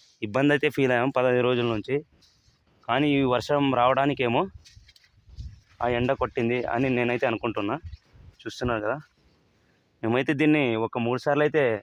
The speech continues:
నిల్లు కట్టుకోవడం అయితే జరిగింది. అంటే ఎరువు కూడా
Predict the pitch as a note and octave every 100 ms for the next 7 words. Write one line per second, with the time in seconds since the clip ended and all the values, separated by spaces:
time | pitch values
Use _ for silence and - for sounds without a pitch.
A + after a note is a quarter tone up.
0 | _ - A#2+ B2+ C#3 - C#3+ C3+ C3+ B2+
1 | B2 A2 A2+ D#3+ - - _ _ _ _
2 | - _ - - - _ _ _ _ -
3 | - - - - _ _ _ - - _
4 | A#2+ D3+ C3+ C#3+ C#3+ D#3